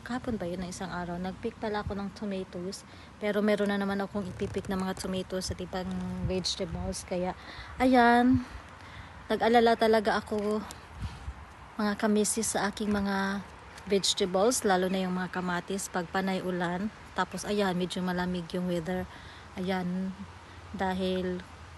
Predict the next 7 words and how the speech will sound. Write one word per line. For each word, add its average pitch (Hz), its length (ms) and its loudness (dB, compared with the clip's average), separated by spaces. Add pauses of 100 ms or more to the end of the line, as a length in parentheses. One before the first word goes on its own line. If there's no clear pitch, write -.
nasa 208 240 2
summer 196 400 4
stage 180 560 0
pa 185 80 -4
kami, 180 400 -6
pero 185 400 -2 (480)
wala, 190 320 0